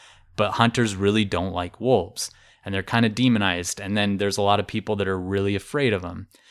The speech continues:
And then on the other end, there's these people that really adore them and think they're godlike and think they're kind of this, you know, emblem of, like, nobility and everything.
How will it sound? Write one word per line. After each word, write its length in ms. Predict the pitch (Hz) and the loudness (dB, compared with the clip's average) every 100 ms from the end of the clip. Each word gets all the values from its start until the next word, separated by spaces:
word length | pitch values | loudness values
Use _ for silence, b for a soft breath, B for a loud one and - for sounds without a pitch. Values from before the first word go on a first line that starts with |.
| b b | b b
And 160 | - 110 | -2 2
then 200 | 113 113 | 4 4
on 140 | 107 107 | 4 4
the 100 | 113 | 6
other 220 | 139 147 | 8 8
end, 240 | 113 104 | 6 6
there's 160 | 101 92 | 2 0
these 160 | 101 92 | -2 -6
people 380 | - 107 104 95 | -6 -2 0 0
that 200 | 92 87 | -2 -4
really 800 | 95 110 135 143 127 120 107 101 - - | -6 -4 0 4 6 6 4 0 -6 -12
adore 400 | 90 123 127 110 | -6 2 4 4
them 220 | 92 92 | 2 0
and 120 | 90 | -4
think 260 | - 98 - | -6 -6 -6
they're 140 | 101 | -6
godlike 720 | 95 101 104 98 98 90 - - | -2 0 0 2 0 0 -4 -10
and 160 | 92 | -10
think 280 | - 98 - | -8 -8 -8
they're 200 | 98 92 | -6 -6
kind 260 | - - 95 | -6 -8 -6
of 140 | 90 | -6
this, 400 | 87 90 - - - _ | -6 -4 -2 -4 -8 _
you 120 | 98 | -6
know, 180 | 95 90 | -4 -4
emblem 560 | 98 98 98 92 90 | -4 -2 0 0 -2
of, 260 | 87 95 85 | -4 -6 -6
like, 400 | 87 82 82 - | -6 -6 -8 -8
nobility 800 | 92 95 92 98 95 90 85 87 - | -4 -2 -2 -2 -4 -4 -6 -10 -10
and 120 | 98 | -8
everything. 500 | 90 85 - 92 90 | -6 -8 -8 -8 -8